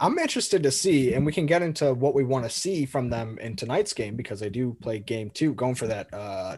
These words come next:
two-game win streak for the first time this year. Uh, I, I would really be surprised if this game didn't he-, have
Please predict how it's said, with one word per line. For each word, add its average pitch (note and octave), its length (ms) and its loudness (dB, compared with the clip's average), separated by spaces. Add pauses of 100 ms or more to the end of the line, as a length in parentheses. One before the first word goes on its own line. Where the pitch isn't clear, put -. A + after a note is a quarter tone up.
two-game A#2 340 -4
win E3+ 120 -2
streak - 320 -10
for - 100 -12
the F#2+ 80 -12
first G#2 220 -10
time G2+ 160 -10
this F#2+ 160 -12
year. G2 200 -8 (760)
Uh, G#2 540 -2 (1300)
I, A#3 300 4 (140)
I D#3+ 240 2 (200)
would B2+ 180 2
really C3 380 4
be A#2 140 -2
surprised G#2+ 920 -2
if G#2 320 -8
this A2 300 -4
game A2 280 -4
didn't G#2 200 -4
he-, G#2 240 -6 (140)
have G#2 400 -8